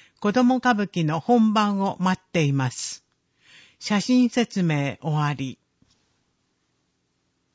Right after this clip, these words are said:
特集、受け継がれる町人文化の粋、お旅祭り。市長就任のご挨拶。裏日本から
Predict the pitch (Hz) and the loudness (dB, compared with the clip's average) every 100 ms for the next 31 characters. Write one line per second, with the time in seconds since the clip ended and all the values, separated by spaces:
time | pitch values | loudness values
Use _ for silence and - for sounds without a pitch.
0 | _ _ _ _ _ _ _ _ - 233 | _ _ _ _ _ _ _ _ -6 -6
1 | - - 254 254 240 226 - _ _ _ | -6 -4 0 2 2 0 -6 _ _ _
2 | _ 226 - 277 - 262 254 240 233 180 | _ -6 0 -2 0 -2 -2 -2 -4 -6
3 | 156 147 - 269 277 262 262 247 226 247 | -10 -8 -2 0 0 2 2 0 0 0
4 | 226 202 175 151 156 - - 190 143 - | 0 0 -4 -2 -4 -6 -4 -4 -6 -12
5 | _ _ _ _ _ 208 202 254 254 254 | _ _ _ _ _ -8 -2 0 0 0
6 | 226 208 - 151 143 123 _ _ _ _ | 0 -2 -6 -4 -6 -10 _ _ _ _
7 | _ _ _ _ _ _ _ _ _ _ | _ _ _ _ _ _ _ _ _ _
8 | _ _ _ _ - - 277 262 180 156 | _ _ _ _ -18 -6 -2 0 0 -4
9 | - 247 247 240 233 226 208 208 175 185 | -4 -2 0 2 2 0 -2 -2 -4 -2
10 | 196 180 156 165 143 - 143 _ _ _ | 0 0 -2 -6 -6 -8 -12 _ _ _
11 | _ _ _ _ _ _ 220 240 262 262 | _ _ _ _ _ _ 0 2 2 2
12 | 226 269 220 185 165 156 151 | 0 -2 -2 -4 -4 -4 -6